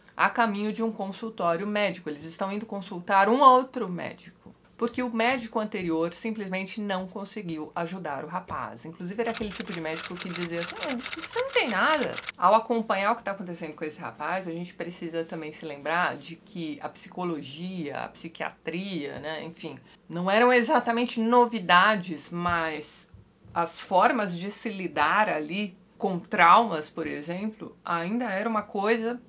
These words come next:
não sei se eu posso dizer empírica, mas assim, não existia tanto cuidado quanto hoje em dia, né? A gente precisa se lembrar também de que a própria Virginia também foi internada diversas vezes aí ao longo da vida por conta de seus problemas psicológicos também.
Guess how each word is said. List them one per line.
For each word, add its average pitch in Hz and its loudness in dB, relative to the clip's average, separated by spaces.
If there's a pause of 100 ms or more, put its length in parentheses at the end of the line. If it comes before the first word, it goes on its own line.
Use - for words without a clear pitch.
não - -16
sei 269 -4
se 262 -2
eu 254 -4
posso 254 2
dizer 196 2
empírica, 196 -2
mas 165 -6
assim, 214 -4 (260)
não 294 2
existia 302 -2
tanto 262 -2
cuidado 214 -2
quanto 220 -4
hoje 214 -2
em 220 2
dia, 151 -8
né? 151 -6
A 190 -4
gente 254 -2
precisa 285 -6
se 302 -4
lembrar 226 6
também 208 -4
de 202 -10
que - -4
a 214 0
própria 359 -2
Virginia 185 -2
também 185 -2
foi 208 -4
internada 202 -4
diversas 180 -6
vezes 170 -8
aí 151 -6
ao 170 -6
longo 160 -12
da 147 -6
vida 170 -8 (120)
por 233 6
conta 190 -4
de 185 -6
seus 196 -6
problemas 175 -4
psicológicos 175 -4
também. 143 -10